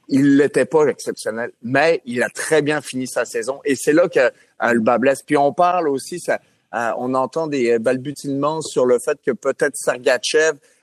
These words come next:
euh, pourrait revenir cette, cette année. Du moins, c'est ce qu'on lit, euh, euh, sur la toile. Donc, euh, pour moi, euh, si en plus ils sont capables de récupérer ce défenseur-là, ben c'est, on parle plus de, d'une équipe qui a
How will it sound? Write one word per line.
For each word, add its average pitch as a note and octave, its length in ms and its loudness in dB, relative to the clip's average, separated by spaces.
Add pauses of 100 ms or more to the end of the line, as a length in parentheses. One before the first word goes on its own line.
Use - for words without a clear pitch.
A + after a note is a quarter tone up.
euh, A2 200 4 (120)
pourrait D3+ 340 2
revenir C#3 540 0
cette, - 260 -4
cette A#2+ 640 -2
année. C3+ 240 2
Du B2 160 -4
moins, C#3+ 140 0
c'est B2+ 160 -2
ce - 80 -8
qu'on B2 220 0
lit, D3+ 280 4
euh, A#2+ 160 6 (400)
euh, G#2 460 2
sur - 240 0
la A#2 140 4
toile. F3 480 2 (280)
Donc, C3+ 340 2
euh, A#2+ 220 4
pour B2+ 260 0
moi, D#3+ 260 4
euh, B2 280 2
si - 320 -6
en C#3+ 160 0
plus E3+ 320 -2
ils C3 80 -14
sont B2+ 160 -10
capables C#3+ 320 0
de C3 80 2
récupérer C3 500 -2
ce C#3 140 -4
défenseur-là, A#2+ 760 0 (400)
ben A2+ 200 2
c'est, A#2+ 340 2
on B2 140 2
parle B2 220 2
plus F3 180 -4
de, C3+ 220 4
d'une B2 260 -4
équipe D3 300 -2
qui - 140 0
a A2+ 220 2